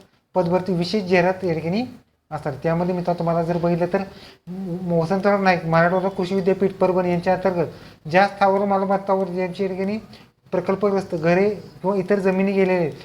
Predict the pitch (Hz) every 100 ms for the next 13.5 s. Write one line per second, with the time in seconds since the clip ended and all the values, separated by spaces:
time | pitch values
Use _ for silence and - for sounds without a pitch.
0 | - 160 156 196 202 196 175 - - -
1 | 160 190 196 - - 208 202 - - -
2 | 175 175 190 208 196 180 175 214 214 -
3 | 170 190 185 185 196 196 202 220 185 196
4 | 170 175 175 185 165 156 226 - _ _
5 | _ 170 165 165 139 165 165 180 190 180
6 | 180 180 175 170 175 180 180 185 180 190
7 | 185 - _ _ - - - _ 175 180
8 | 214 226 - - 185 196 202 - 180 190
9 | 202 202 - - - _ _ _ _ 190
10 | 185 190 208 190 160 190 190 196 180 208
11 | 208 202 160 160 175 175 190 196 196 185
12 | 185 190 175 185 185 180 180 262 254 -
13 | 180 160 185 180